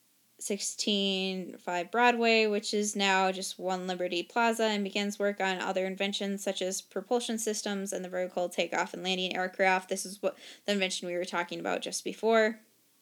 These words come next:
Um, I believe that these two were misplaced. They should have been back a little bit. That is my fault. But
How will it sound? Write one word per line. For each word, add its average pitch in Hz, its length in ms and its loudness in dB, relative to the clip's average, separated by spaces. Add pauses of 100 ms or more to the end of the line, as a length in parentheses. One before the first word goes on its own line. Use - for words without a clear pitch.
(1700)
Um, 185 600 2
I 190 120 2
believe 190 480 0
that 185 220 2
these 180 280 -6
two 190 640 -4
were 190 160 2
misplaced. 190 580 2
They 180 80 -2
should 180 180 -4
have 175 60 -4
been 175 120 -2
back 180 200 -8
a 185 60 -4
little 175 160 0
bit. 180 240 -4
That - 100 -2
is - 160 -6
my 240 200 2
fault. 240 420 -2 (960)
But 208 320 6